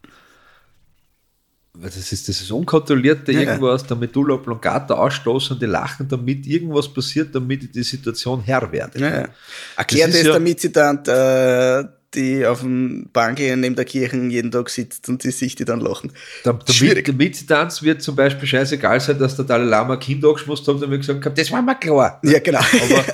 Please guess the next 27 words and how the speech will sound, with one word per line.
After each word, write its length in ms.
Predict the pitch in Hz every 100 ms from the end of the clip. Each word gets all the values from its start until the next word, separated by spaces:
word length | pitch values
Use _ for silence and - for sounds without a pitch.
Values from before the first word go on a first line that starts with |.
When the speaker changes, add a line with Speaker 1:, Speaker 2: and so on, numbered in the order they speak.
| - -
Speaker 1:
Aber, 220 | 113 120 113
äh, 40 | - _ - _ _ _ _ _ _
sehr 240 | - 123
spannend 500 | 135 - 113 135 165
ist, 220 | 170 214 -
äh, 120 | 113
nach 180 | 110 120
dem 100 | -
Zweiten 360 | 107 104 107
Weltkrieg, 540 | 80 95 - 139 139 -
der 80 |
jüdische 540 | 101 131 185 165 - 107
Humor, 480 | 107 90 85 - - _ _ _
also 200 | 95 98
ziemlich 400 | - 202 226 -
schnell, 460 | - 113 80 64 - _
ziemlich 380 | - 170 185 170
schnell, 400 | - 80 - - _ - - - _
äh, 40 | 92
haben 360 | 98 104 120
sie 100 | 131
sich, 340 | 131 127 120 -
haben 180 | 117 127
sie 60 |
sich 140 | 117 113
über 160 | 110
den, 300 | 107 101 98